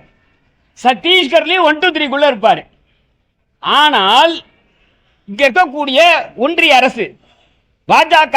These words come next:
அரசு அவரை அங்க சத்தீஸ்கருக்குல்ல அலகாபாத்துக்கு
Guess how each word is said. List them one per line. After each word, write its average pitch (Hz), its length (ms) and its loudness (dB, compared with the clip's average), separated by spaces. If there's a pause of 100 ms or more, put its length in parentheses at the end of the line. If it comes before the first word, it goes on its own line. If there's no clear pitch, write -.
(120)
அரசு 262 360 -2
அவரை 240 360 0 (1400)
அங்க 254 300 0
சத்தீஸ்கருக்குல்ல 294 800 -2 (100)
அலகாபாத்துக்கு 359 640 2